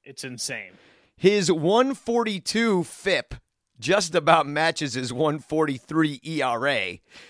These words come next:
Speaker 2: uh, because he struck everybody out. I mean, it's like two strikeouts an inning.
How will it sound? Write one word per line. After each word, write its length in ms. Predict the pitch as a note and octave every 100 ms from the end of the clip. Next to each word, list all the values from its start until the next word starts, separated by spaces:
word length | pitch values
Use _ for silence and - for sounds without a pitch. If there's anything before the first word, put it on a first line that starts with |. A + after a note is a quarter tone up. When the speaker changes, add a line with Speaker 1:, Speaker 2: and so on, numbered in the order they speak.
| _ _ _ _
Speaker 2:
uh, 200 | D3+ C3+
because 320 | C#3 E3 E3
he 100 | D3+
struck 360 | E3 A#3 G#3+ F#3+
everybody 420 | F#3 F#3 G3+ A3+
out. 80 | D3+ G3+
I 40 | A#3+
mean, 100 | B3+
it's 140 | A3
like 180 | C#4 G#3+
two 140 | C#4 B3+
strikeouts 640 | - B3 A#3+ A#3 A3+ G3+
an 120 | F3+ -
inning. 460 | A#3 C#4+ B3 G#2+